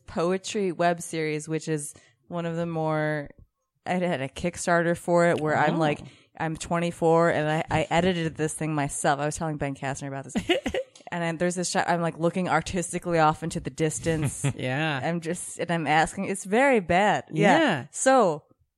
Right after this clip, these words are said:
Speaker 1: I did, I tried it. Yeah.
Speaker 2: Yeah, sure.
Speaker 1: And it's, I, they weren't that, the worst things ever, but, mm.
Speaker 2: Mm-hmm. Golly.
Speaker 1: So, and then, um, but right. So I lived in L A for six months and then moved to New York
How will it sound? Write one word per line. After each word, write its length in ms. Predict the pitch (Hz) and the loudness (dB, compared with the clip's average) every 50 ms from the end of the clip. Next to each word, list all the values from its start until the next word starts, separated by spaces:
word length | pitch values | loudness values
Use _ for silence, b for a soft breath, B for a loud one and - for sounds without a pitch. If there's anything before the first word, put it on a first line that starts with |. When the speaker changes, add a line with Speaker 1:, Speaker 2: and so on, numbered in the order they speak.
| _ - - | _ -4 0
Speaker 1:
I 80 | 190 196 | 0 2
did, 160 | 185 220 - | 6 6 6
I 100 | - 196 | 6 6
tried 340 | 202 - - 202 233 294 330 | 2 4 4 6 6 6 6
it. 140 | 392 311 277 _ - | 4 0 -2 _ 2
Yeah. 180 | 262 277 269 | 4 6 6
Speaker 2:
Yeah, 60 | 180 139 | 6 4
sure. 200 | - 165 143 127 | 2 0 0 0
Speaker 1:
And 160 | 233 233 233 | 0 0 0
it's, 200 | 233 226 - - | -2 -4 -4 -2
I, 320 | - 226 226 220 220 214 - - | 0 0 0 0 -2 -4 -4 -4
they 160 | 226 269 285 | -2 0 0
weren't 380 | 285 254 214 175 143 - 147 143 | 2 2 0 0 -2 -6 -8 -8
that, 220 | 139 - - - | -8 -8 -8 -10
the 120 | 180 170 | -10 -6
worst 240 | 156 147 139 139 - | -6 -6 -6 -6 -8
things 340 | - - 156 139 135 135 135 | -10 -8 -6 -6 -6 -6 -6
ever, 260 | 135 127 120 123 127 | -6 -6 -6 -8 -8
but, 300 | 117 131 123 120 - - | -6 -6 -6 -6 -6 -10
mm. 220 | - 180 185 180 175 | -12 -10 -10 -6 -4
Speaker 2:
Mm-hmm. 420 | 170 165 151 147 147 139 135 135 135 135 - _ _ - 208 | -4 -2 -2 -2 -4 -4 -4 -6 -8 -10 -12 _ _ -12 -8
Golly. 520 | 160 175 156 131 135 147 151 131 135 139 _ _ _ _ _ | -6 -6 -6 -4 -4 -6 -6 -6 -8 -12 _ _ _ _ _
Speaker 1:
So, 240 | _ - - - 202 | _ -16 -8 -4 -4
and 240 | 190 - 202 208 202 | -2 -2 -2 -2 0
then, 240 | 196 190 190 185 180 | 0 0 0 0 0
um, 400 | 175 175 170 170 165 170 170 175 | 0 0 -2 -4 -6 -8 -10 -6
but 120 | - 190 185 | -4 -2 0
right. 200 | 180 147 - - - | 0 -2 -2 -4 -4
So 100 | 185 170 | -2 0
I 200 | 165 160 - - | 0 0 0 -2
lived 180 | 170 196 214 233 | -2 -2 0 0
in 80 | 233 | 0
L 160 | 226 190 190 185 | -2 0 0 0
A 100 | 175 175 | -2 -4
for 120 | - 170 | -6 -8
six 200 | - 180 170 - | -8 -8 -6 -4
months 220 | 170 160 165 165 | -4 -4 -4 -6
and 140 | - - 165 | -8 -10 -10
then 180 | 160 156 156 156 b b b b b - | -8 -10 -10 -12 b b b b b -2
moved 200 | 196 196 190 - | -2 0 0 0
to 60 | 190 | 0
New 80 | 196 196 | 2 4
York 360 | 196 196 196 190 185 - - | 6 6 6 4 2 -2 -14